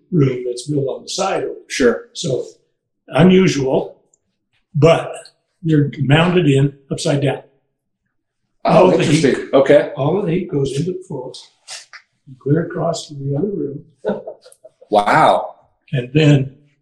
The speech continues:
Speaker 1: on baseboards, the heat comes out.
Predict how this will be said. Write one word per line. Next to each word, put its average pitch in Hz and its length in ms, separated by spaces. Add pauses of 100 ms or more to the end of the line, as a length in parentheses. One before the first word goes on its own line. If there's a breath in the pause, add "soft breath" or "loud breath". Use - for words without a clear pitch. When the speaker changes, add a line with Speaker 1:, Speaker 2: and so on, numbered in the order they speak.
(120)
Speaker 1:
on 135 340
baseboards, - 640 (880)
the 190 100 (220)
heat 127 360
comes - 280
out. - 840